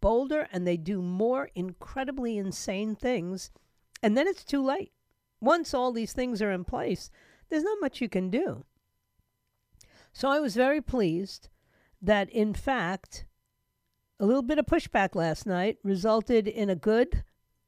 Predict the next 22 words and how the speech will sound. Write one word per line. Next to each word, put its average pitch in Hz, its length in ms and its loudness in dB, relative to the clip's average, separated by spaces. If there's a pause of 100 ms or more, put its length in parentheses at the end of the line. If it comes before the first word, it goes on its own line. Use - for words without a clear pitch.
(520)
vote, 208 440 4 (200)
nine 214 300 0
to 226 120 4
one. 208 380 2 (480)
That's 165 160 -4
a 202 60 -6
substantial 269 920 -2 (340)
vote. 214 400 4 (1160)
Uh, 185 240 -4
in 214 180 -2
favor 240 400 0
of 226 120 -2
keeping 262 360 0
Bibles 214 460 -2
in 196 140 -2
the 202 160 -2
school 254 320 -2
library. 247 320 2
Look, 277 260 -2
nobody's 277 480 0
asking 240 500 -2
them 170 300 -2